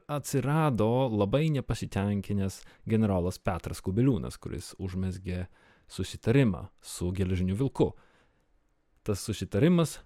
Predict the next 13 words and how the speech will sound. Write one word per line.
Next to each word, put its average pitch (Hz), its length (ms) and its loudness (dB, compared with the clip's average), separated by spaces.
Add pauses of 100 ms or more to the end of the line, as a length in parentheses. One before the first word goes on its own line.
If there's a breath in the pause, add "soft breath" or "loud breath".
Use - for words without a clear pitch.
tai 107 200 0 (200)
pučas, - 720 0
e, 82 320 -8
karinis 123 480 2
perversmas. - 800 0
Ir - 80 -12
štai 180 320 -2
birželio 113 580 2
šeštą 85 640 -6 (360)
naktį, 101 520 -2
trisdešimt 110 360 -4
ketvirtais 90 420 -6
metais, 127 520 -2